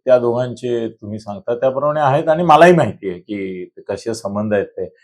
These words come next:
म्हणजे खरोखरच गुरु शिष्य पिता पुत्र असे आहेत.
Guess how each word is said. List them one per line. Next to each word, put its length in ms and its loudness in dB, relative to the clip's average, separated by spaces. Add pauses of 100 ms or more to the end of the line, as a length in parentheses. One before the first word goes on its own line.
(220)
म्हणजे 300 0
खरोखरच 560 6
गुरु 320 0
शिष्य 420 -2
पिता 320 0
पुत्र 520 -6
असे 260 -4
आहेत. 360 -4